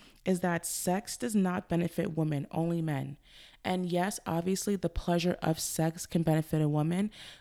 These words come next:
but in regards to emotional, um,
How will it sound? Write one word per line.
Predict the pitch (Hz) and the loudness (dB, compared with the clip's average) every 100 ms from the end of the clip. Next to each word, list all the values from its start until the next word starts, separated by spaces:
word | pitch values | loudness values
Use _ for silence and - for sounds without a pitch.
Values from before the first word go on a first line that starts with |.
| - | -4
but | - | 0
in | 180 | 2
regards | 185 175 180 - | 2 2 2 0
to | - 233 226 | 0 2 2
emotional, | 185 180 156 160 - 196 190 196 208 - _ - | 2 4 4 2 2 2 2 2 0 -4 _ -4
um, | 160 160 160 160 | 0 0 0 -4